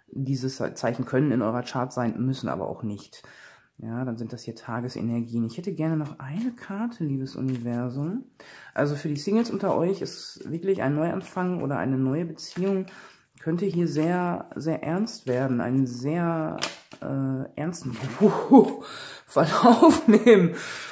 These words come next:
Okay, und es könnte wirklich sein, dass es euch aus heiterem Himmel erwischt.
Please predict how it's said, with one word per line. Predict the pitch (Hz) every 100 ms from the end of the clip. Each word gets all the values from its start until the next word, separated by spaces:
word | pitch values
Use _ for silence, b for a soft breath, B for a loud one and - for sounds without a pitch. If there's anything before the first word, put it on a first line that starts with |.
| B B _ -
Okay, | 143 139 180 165 196
und | 170 175 170
es | -
könnte | - 196 220
wirklich | 190 190
sein, | 160 170 180
dass | 175
es | 175 170
euch | 147
aus | 123 151
heiterem | 160 180 208 180
Himmel | 175 180 131
erwischt. | 117 120 175 - -